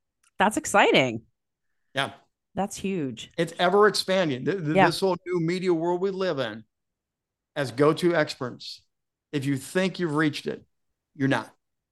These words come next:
Speaker 1: Yeah.
Speaker 2: This is gonna keep changing and morphing. And to really make that media empire, you've gotta learn how to use the tools that are gonna keep rolling out before you.
Speaker 1: Agreed. There's always something new to learn. And it's like, you know, me being in the podcasting industry for years, it's like, there's still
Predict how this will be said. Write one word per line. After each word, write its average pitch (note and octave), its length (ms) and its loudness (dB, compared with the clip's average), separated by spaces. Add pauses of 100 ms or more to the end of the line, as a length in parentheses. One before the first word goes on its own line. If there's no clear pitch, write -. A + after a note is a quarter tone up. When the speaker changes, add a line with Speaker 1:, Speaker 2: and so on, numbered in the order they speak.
(100)
Speaker 1:
Yeah. D3 140 2
Speaker 2:
This D3+ 180 2
is D3+ 80 -4
gonna D3 160 -2
keep C#3 160 -4
changing D#3+ 420 -2
and D#3+ 160 -2
morphing. C#3 600 -2 (240)
And C#3+ 120 -2
to C#3 80 0
really D3 300 2
make D3+ 180 0
that C#3+ 160 0
media D3 260 -2
empire, C#3+ 500 -2
you've C3 140 -6
gotta B2 180 0
learn B2+ 460 -2
how C#3 80 0
to B2+ 80 -2
use C3 220 -4
the C#3+ 60 -10
tools B2+ 480 -4 (320)
that C3+ 100 -2
are C3 60 0
gonna B2 160 -2
keep C3 240 -8
rolling B2+ 300 0
out B2 180 -2
before B2 300 -4
you. A2+ 160 -10 (640)
Speaker 1:
Agreed. C#3+ 520 -2
There's D#3 220 0 (100)
always E3 420 6
something D3+ 760 2
new D3 240 -2
to C#3 80 -4
learn. B2+ 440 -2 (420)
And D3 140 2
it's D3+ 160 0
like, D#3+ 220 4
you E3 100 2
know, D#3+ 100 4
me E3 220 4
being D3+ 220 2
in D3+ 80 2
the C#3+ 40 -2
podcasting D#3 540 -2
industry C#3+ 460 -2
for - 160 -8
years, C#3+ 520 2
it's D3 180 -4
like, C#3+ 180 2
there's D#3 240 0
still E3+ 500 4